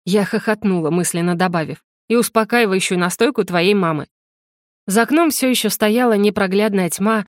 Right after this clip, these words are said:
рассеиваемая лишь слабым светом магических огней, который почти не доставал до окон башни. Наша секция находилась слишком высоко, чтобы видеть, что происходит внизу. Только поэтому я не пыталась искать взглядом дом Ракель,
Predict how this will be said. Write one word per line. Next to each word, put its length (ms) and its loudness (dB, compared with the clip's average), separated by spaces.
рассеиваемая 920 0
лишь 240 0
слабым 400 0
светом 380 -2
магических 720 -2
огней, 420 0
который 320 0
почти 360 0
не 120 2
доставал 500 -2
до 160 0
окон 300 -4
башни. 380 -6
Наша 240 2
секция 440 -2
находилась 680 0
слишком 520 0
высоко, 440 0
чтобы 300 -2
видеть, 340 0
что 200 -4
происходит 580 -4
внизу. 380 -2
Только 300 0
поэтому 520 2
я 220 2
не 140 2
пыталась 520 0
искать 380 -4
взглядом 680 0
дом 200 2
Ракель, 460 0